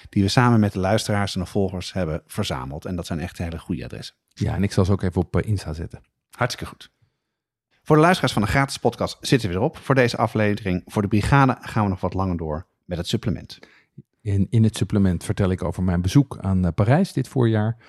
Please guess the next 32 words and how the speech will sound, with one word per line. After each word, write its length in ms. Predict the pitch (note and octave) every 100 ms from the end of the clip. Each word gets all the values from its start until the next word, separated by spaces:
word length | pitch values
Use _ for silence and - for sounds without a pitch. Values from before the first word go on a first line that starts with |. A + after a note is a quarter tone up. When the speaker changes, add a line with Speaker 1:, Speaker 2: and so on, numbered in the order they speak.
| - _
Speaker 2:
Ehm, 260 | - G2 F2+
ik 140 | - G#2+
vertel 280 | - F2 -
alles 240 | - F2+
wat 140 | F#2 E2
er 60 |
gebeurt 280 | F2 F2+ F2
in 100 | G2+
het 120 | F#2
hippe 300 | - A#2 -
elfde 380 | - G#2+ F#2 - -
arrondissement. 880 | A2 A2 G#2 F#2+ A2+ B2 D#3+ - -
Ehm, 280 | - G2+ F#2 -
ik 160 | - -
heb 140 | F2+
het 100 | F2
even 200 | D#2+ E2
over 140 | D#2 F2
wat 120 | E2
internationale 640 | C3 G#2 F#2 - F#2 F2+
keukens 340 | F#2 E2 E2+ E2+
die 100 | E2+
we 60 |
daar 180 | D#2+ D#2+
hebben 180 | D2+ D2+
gezien. 200 | - E2
En 180 | - F#2+
ik 120 | A2
heb 200 | - - _
food 560 | - - - D3 B2+ -
shopping 680 | - C#3 G#2+ A2 G#2 E2
gedaan. 480 | - E2 D2 D#2+ E2